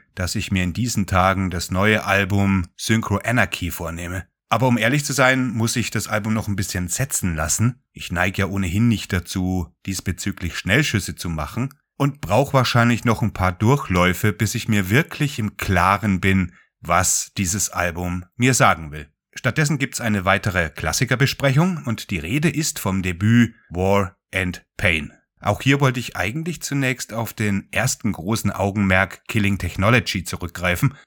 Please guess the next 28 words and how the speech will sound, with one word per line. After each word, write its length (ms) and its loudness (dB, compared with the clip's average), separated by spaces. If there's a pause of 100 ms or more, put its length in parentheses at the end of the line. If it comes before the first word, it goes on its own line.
(160)
Dann 180 0
aber 480 2 (100)
dachte 320 -2
ich 140 -2
mir, 560 2 (240)
dass 380 -2 (180)
meistens 840 0
das 180 0
Debüt 560 4 (160)
im 160 -8
Katalog 640 0
von 240 0
Voivod 640 0 (120)
gerne 280 2
übersehen 760 2
wird, 420 -10
weil 360 -6
es, 320 -4 (280)
grad 160 -8
die 80 -4
ersten 280 -4
beiden 300 0
Alben 540 -2 (100)
War 240 2
and 180 -4
Pain 340 2
und 220 -4 (180)
Röar, 1400 2